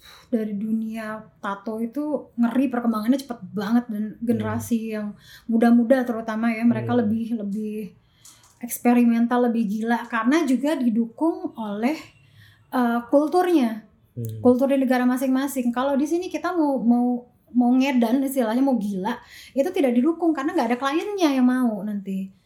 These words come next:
Speaker 2: Apa tuh misalnya ngedan
Speaker 1: Ya,
Speaker 2: gitu?
Speaker 1: macem-macem, kayak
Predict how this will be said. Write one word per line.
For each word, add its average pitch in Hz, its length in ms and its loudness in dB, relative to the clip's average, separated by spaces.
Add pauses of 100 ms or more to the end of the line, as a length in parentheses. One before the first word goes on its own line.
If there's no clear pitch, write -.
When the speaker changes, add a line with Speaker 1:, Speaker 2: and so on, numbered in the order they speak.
(120)
Speaker 2:
Apa 143 280 -2
tuh 107 160 -4
misalnya 95 420 -8
ngedan 95 280 -10
Speaker 1:
Ya, - 100 -4 (320)
Speaker 2:
gitu? - 100 -12 (120)
Speaker 1:
macem-macem, 311 760 2
kayak 262 420 0